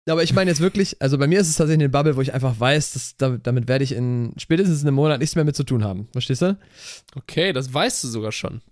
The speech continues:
Speaker 1: Ja, weil es irgendwann zu Ende ist. Verstehst du? Also es ist, ich, du wirst
Speaker 2: Okay,
Speaker 1: verstehen, wenn ich's
Speaker 2: okay.
Speaker 1: erzähle. Pass auf, ich, ich guck gerade, also da steht ewig lange,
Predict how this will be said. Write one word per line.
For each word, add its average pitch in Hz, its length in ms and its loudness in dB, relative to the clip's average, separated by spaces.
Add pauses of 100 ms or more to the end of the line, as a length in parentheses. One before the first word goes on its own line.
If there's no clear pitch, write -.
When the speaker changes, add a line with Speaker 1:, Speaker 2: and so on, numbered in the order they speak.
Speaker 1:
Ja, 214 360 4
weil 180 180 4
es - 80 -4
irgendwann 185 400 4
zu 190 140 0
Ende 170 200 4
ist. - 200 -4
Verstehst 127 340 0
du? 214 160 2 (1400)
Also 113 180 -2
es 113 160 -6
ist, - 40 -14
ich, - 360 -12
du - 100 -14 (100)
wirst 151 160 2
Speaker 2:
Okay, 143 40 4
Speaker 1:
verstehen, 135 300 2
wenn 135 80 0
ich's 131 140 -4
Speaker 2:
okay. 131 100 2
Speaker 1:
erzähle. 117 220 0
Pass 165 180 0
auf, 185 180 2
ich, - 220 -4
ich - 200 -6 (220)
guck - 320 -2 (200)
gerade, 127 380 0
also 131 200 0
da 160 80 4
steht - 360 0
ewig 277 460 4
lange, 220 440 2